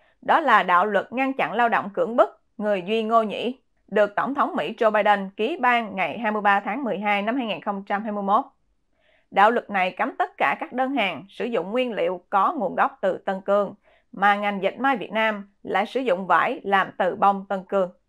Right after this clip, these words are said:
Và đây là hình Hiệp hội Dệt may Việt Nam tổ chức hội nghị chuỗi cung ứng bông bền vững liên quan đến đạo luật chống lao động cưỡng bức Tân Cương của Mỹ. Hậu quả, tính đến cuối tháng mười một năm hai nghìn không trăm hai mươi ba,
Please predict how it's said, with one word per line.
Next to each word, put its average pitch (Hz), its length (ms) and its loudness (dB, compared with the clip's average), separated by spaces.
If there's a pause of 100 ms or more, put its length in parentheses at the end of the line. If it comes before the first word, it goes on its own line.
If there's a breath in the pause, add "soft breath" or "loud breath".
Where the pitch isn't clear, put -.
(720)
Và 208 200 4
đây 285 140 0
là 254 100 0
hình 202 160 2
Hiệp 247 200 -2
hội 185 200 -2
Dệt 190 200 -4
may 247 160 0
Việt - 160 -12
Nam 214 380 -4 (160)
tổ 202 220 6
chức 370 160 -2
hội 202 120 0
nghị 190 300 -2
chuỗi 110 140 -4
cung 226 240 -4
ứng 240 300 -4
bông 254 280 2
bền 185 220 0
vững 220 300 -2 (220)
liên 214 280 -2
quan 214 220 4
đến 254 200 2
đạo 180 200 2
luật 190 280 -4
chống 220 200 -2
lao 254 120 0
động 151 240 -2
cưỡng 180 200 -4
bức - 240 -6
Tân 220 220 -4
Cương 214 280 -4
của 170 120 -4
Mỹ. 214 300 -6 (420)
Hậu 208 260 0
quả, 214 440 2
tính 240 180 -2
đến 254 200 2
cuối 233 240 0
tháng 285 140 -4
mười 220 100 -4
một 165 200 0
năm 247 120 -4
hai 285 100 -4
nghìn 202 160 -4
không 214 220 -4
trăm 214 180 0
hai 240 80 -4
mươi 214 120 -6
ba, 208 340 4